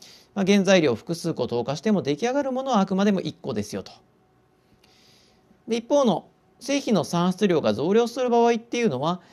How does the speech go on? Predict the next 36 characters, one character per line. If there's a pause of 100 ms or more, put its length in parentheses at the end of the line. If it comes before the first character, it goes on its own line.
(160)
ま
あ、
こ
れ
は
ま
あ
食
塩
水
と
か
を
イ
メ
ー
ジ
し
て
も
ら
う
と
分
か
り
や
す
い
か
と
思
い
ま
す
が、